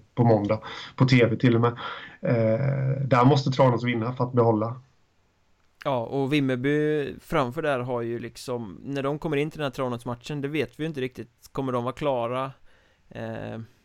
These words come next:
Speaker 2: eller kommer de inte vara det? Eh,
Speaker 1: Mm. Mm.
Speaker 2: jag tror inte att, alltså, det påverkar ju lite, men samtidigt är det derby, och är, vi minns hur det såg ut när de spelade i Tranås senast, vilken fantastisk
Speaker 1: Mm.
Speaker 2: match det blev, och hur liksom allt det här med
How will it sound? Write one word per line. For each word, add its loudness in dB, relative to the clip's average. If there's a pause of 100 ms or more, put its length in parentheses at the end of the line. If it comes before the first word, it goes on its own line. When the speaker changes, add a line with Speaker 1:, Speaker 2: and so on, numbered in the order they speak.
(120)
Speaker 2:
eller -10
kommer -4
de -4
inte -8
vara -4
det? -10 (800)
Eh, -10 (100)
Speaker 1:
Mm. 0
Mm. -6
Speaker 2:
jag -6
tror 0
inte -2
att, -8 (320)
alltså, -8
det -2
påverkar 0
ju 0
lite, -2
men -4
samtidigt -2
är 2
det 0
derby, -2
och 0
är, -2
vi -4
minns -2
hur -4
det -2
såg -4
ut -2
när -4
de -2
spelade -6
i -18
Tranås -4
senast, -6
vilken -10
fantastisk -6
Speaker 1:
Mm. -4
Speaker 2:
match -10
det -8
blev, -6
och -4
hur -4
liksom -8
allt -6
det -2
här 0
med -4